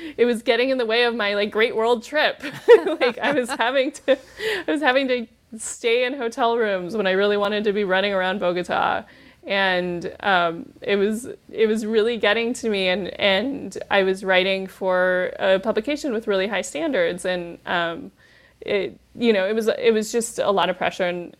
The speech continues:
it, it was hard to deal with. But, um, as I got better at that, I started realizing, okay, so I can, um,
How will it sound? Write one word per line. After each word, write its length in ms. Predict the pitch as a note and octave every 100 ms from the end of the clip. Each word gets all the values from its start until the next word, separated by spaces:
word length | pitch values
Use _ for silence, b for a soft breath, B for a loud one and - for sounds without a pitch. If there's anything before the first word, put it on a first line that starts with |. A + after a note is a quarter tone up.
| -
it, 260 | F#3+ -
it 40 | G3
was 140 | F#3
hard 220 | G#3 G3
to 80 | F#3
deal 320 | F3+ C4 G#3+
with. 220 | F3+ F3 F3 _ -
But, 320 | F#3 F3+ - b b b
um, 380 | - G#3 F3+ E3+ _
as 380 | - G#3+ A3+ A3
I 240 | - G3
got 380 | F#3+ F#3+ F#3 F3+ - _ _ _ -
better 240 | C#4+ C4+
at 100 | G3+
that, 140 | G3 G3+
I 160 | F#3
started 400 | G3 - G#3 F#3
realizing, 640 | A3+ C4+ A3 G3 G3 F#3+ F3+
okay, 340 | F3+ G3+ F3+
so 300 | - - F3+
I 160 | F#3+ F#3
can, 580 | - G3+ F3+ F3 F3 F3+ b b b b
um, 440 | G3+ F#3 E3+ F3